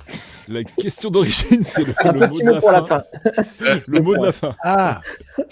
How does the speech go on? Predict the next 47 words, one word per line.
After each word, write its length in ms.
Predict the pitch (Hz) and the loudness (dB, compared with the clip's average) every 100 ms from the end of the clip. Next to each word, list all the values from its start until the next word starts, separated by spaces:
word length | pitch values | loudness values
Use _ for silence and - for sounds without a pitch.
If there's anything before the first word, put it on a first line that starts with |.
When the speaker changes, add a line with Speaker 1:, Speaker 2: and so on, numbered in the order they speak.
| 220 - | -6 -6
Speaker 1:
En 80 | 123 | -6
fait, 80 | 160 | -2
il 100 | 156 | -2
y 40 | |
a 20 | |
pas 120 | 143 | -2
de 80 | 135 | 0
question. 220 | 147 156 | 2 2
Speaker 3:
Euh, 120 | 151 147 | 0 0
pardon. 300 | 156 151 151 - 185 | -2 -2 -4 -10 -6
Eh, 120 | 180 | -4
il 60 | 180 | -2
fallait 160 | 180 | -2
que 60 | 175 | -4
je 40 | |
réponde 320 | 160 170 185 143 | -4 -8 -6 -4
à 100 | 135 | -6
quelqu'un 440 | 151 131 160 120 | -8 -10 -10 -10
tout 60 | 95 | -8
à 40 | |
l'heure 100 | 123 | -10
qui 140 | 113 120 | -8 -8
me 60 | |
demandait 360 | 117 123 127 147 | -6 -4 -2 -2
les 460 | 123 113 110 110 107 | -2 -2 -4 -6 -6
maîtres 300 | 123 - 123 | -8 -6 -6
de 100 | 123 | -6
l'univers 420 | 120 123 127 120 | -6 -4 -2 0
Origins. 460 | 113 117 104 123 | 0 -2 -6 -10
C'est 180 | 107 - | -10 -8
avec 160 | 117 117 | -8 -8
ça 140 | 180 | -12
que 80 | 139 | -12
j'ai, 160 | 107 107 | -12 -12
enfin, 240 | 117 110 | -12 -12
que 80 | 98 | -12
je 100 | 104 | -12
me 100 | 113 | -12
suis 220 | - 120 | -10 -8
relancé 460 | 110 127 131 110 135 | -6 -4 -6 -8 -10
un 80 | |
peu 100 | 110 | -8
dans 100 | 120 | -10
les 80 | 113 | -8
maîtres 180 | 113 113 | -10 -10
de 80 | 110 | -10
l'univers. 500 | 107 110 107 127 151 | -10 -10 -10 -10 -12